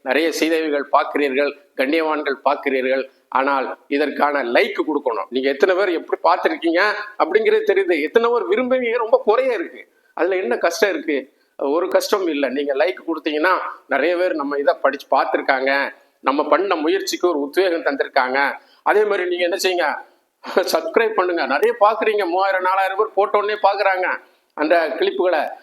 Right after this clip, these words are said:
ஆனா குறைய பேர் தான் அதுல அங்கத்தினராக சப்ஸ்கிரைப் ஆயிருக்காங்க.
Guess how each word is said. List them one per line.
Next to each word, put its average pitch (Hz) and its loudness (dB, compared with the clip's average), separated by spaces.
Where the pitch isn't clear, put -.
ஆனா 165 0
குறைய 165 -2
பேர் 185 -2
தான் 185 2
அதுல 165 0
அங்கத்தினராக 156 0
சப்ஸ்கிரைப் 165 -2
ஆயிருக்காங்க. 127 -2